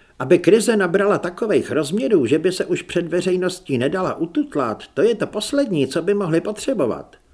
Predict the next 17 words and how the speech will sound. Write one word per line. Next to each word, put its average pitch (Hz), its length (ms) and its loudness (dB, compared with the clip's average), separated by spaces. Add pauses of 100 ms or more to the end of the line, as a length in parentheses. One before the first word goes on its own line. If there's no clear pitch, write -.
(360)
„Takže 127 400 0
myslíš, 190 720 -4
že 120 140 -2
nás 185 280 -6
nechaj 139 360 -4
bejt?“ 131 640 -2 (420)
zeptala 110 460 -6
se 185 200 -6
Holly. 156 320 -6 (300)
„Federálové 127 720 -2
se - 160 -4
prostě - 460 -6
stáhnou?“ 139 880 -6 (540)
„Hm, 214 120 4 (260)
myslím, 175 460 0
že 139 240 0
jo,“ 277 460 0